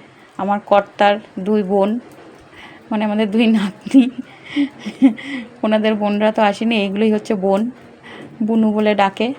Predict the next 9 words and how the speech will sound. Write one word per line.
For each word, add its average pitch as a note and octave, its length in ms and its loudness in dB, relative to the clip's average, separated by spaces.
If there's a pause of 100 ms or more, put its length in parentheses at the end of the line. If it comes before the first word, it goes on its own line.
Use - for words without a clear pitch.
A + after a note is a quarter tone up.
(560)
তো G3+ 100 -4 (360)
দাদানকে F#3+ 460 0 (1900)
মজা G3+ 340 2
করে G3 140 2 (100)
খুব G#3+ 120 -6 (100)
সুন্দর G3 260 -2 (100)
করে G3+ 160 -4 (220)
রাখি F#3+ 360 -4
পরাচ্ছে। G3 440 -4